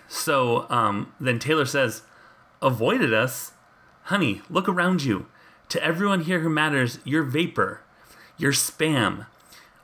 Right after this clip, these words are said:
A waste of perfectly good yearbook space. Nothing's gonna change that."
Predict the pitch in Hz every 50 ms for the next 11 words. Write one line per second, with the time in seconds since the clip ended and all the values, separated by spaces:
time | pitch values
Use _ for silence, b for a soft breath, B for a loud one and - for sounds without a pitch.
0 | B B - 131 120 127 143 160 170 165 - - 151 127 123 - - - 170 175
1 | 170 - - 175 165 131 151 151 135 127 151 151 127 123 120 - - - 117 98
2 | 90 90 - - - - - - 123 123 139 156 165 156 - 143 123 120 110 107
3 | 120 110 104 98 - - 104 98 95 90 - - 92 101 104 147 147 -